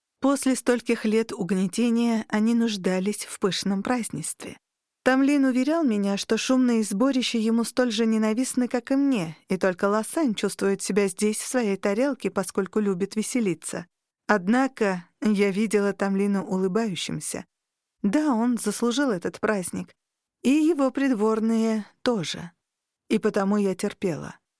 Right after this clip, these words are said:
Когда рядом не было Тамлина, я цеплялась за Ианту. Если же они оказывались вместе, я не мешала их разговорам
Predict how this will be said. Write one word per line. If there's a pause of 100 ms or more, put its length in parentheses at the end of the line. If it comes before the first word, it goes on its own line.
(340)
Когда
рядом
не
было
Тамлина, (140)
я
цеплялась
за
Ианту. (360)
Если
же
они
оказывались
вместе, (300)
я
не
мешала
их
разговорам